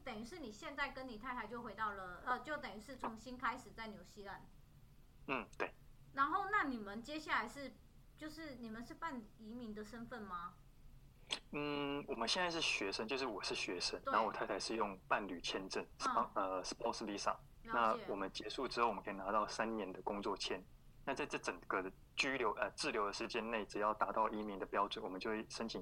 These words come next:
Speaker 2: 移民。
Speaker 1: 哦，了解。所以你还是，这，
Speaker 2: 对。
Speaker 1: 应该说你的短期内还是不会回台湾。
Speaker 2: 对，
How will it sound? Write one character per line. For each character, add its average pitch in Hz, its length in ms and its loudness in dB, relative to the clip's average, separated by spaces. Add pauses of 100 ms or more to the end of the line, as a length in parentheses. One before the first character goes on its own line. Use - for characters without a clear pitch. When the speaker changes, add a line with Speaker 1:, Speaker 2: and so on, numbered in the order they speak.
Speaker 2:
移 92 80 -2
民。 202 100 -4 (520)
Speaker 1:
哦， 247 1000 2
了 214 160 -2
解。 226 180 -8
所 339 140 -4
以 359 80 -4
你 254 80 -4
还 233 160 -2
是， 311 320 -8
这， 262 140 -6
Speaker 2:
对。 - 180 -8 (240)
Speaker 1:
应 320 260 -8
该 339 160 2
说 339 200 0
你 254 180 -4
的 208 180 -6
短 202 240 -6
期 208 320 -10
内 240 280 -4
还 214 200 -8
是 254 140 -8
不 190 220 -12
会 208 680 -8
回 196 100 -6
台 190 200 -4
湾。 185 280 -8 (920)
Speaker 2:
对， 101 200 -2